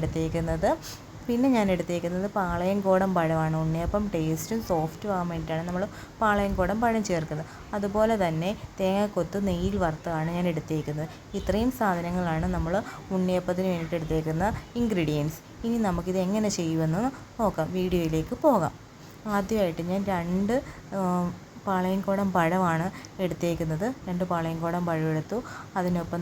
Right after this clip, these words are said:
തന്നെ, ഉം, അരിപ്പൊടിയും ശർക്കരയും കൂടി ഒന്ന് മിക്സ് ചെയ്യാൻ വേണ്ടിയിട്ട് മിക്സിയിലോട്ട് ഇട്ടു. അതൊന്ന് അടിച്ചെടുക്കണം. അതിന് ശേഷം രണ്ടാമത്തെ ബാക്കി കുറച്ച് പൊടി, ആ, ബാലൻസ് ഉണ്ടായിരുന്നു, ആ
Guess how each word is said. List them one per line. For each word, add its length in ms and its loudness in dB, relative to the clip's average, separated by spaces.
തന്നെ, 280 0
ഉം, 200 -2
അരിപ്പൊടിയും 640 0
ശർക്കരയും 680 -2
കൂടി 200 0
ഒന്ന് 200 2
മിക്സ് 260 -4
ചെയ്യാൻ 280 0
വേണ്ടിയിട്ട് 360 -2
മിക്സിയിലോട്ട് 500 -2
ഇട്ടു. 180 -2
അതൊന്ന് 280 2
അടിച്ചെടുക്കണം. 680 0
അതിന് 220 2
ശേഷം 400 0
രണ്ടാമത്തെ 640 -2
ബാക്കി 340 0
കുറച്ച് 320 -2
പൊടി, 240 0
ആ, 20 0
ബാലൻസ് 380 0
ഉണ്ടായിരുന്നു, 300 -2
ആ 40 -2